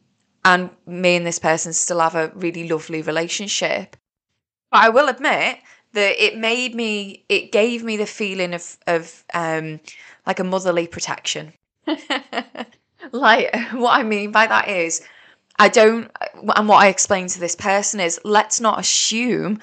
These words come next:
the financial position of anyone ever when you don't know it, right? So for the people who have joined Do the Thing,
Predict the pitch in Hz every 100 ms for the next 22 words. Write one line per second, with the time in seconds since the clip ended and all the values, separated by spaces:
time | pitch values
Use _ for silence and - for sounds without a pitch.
0 | - - 202 - 202 190 185 - - -
1 | 208 180 202 - - 175 202 220 _ -
2 | 202 196 - 220 240 247 202 180 147 170
3 | _ _ - 240 254 196 175 - _ _
4 | _ _ _ - 214 214 208 208 180 -
5 | 180 160 156 - _ _ - 160 208 214
6 | - - - 214 202 - 226 208 247 262
7 | 254 226 190 190 254 349 - - 175 156
8 | 151 156 143 151 - 160 170 247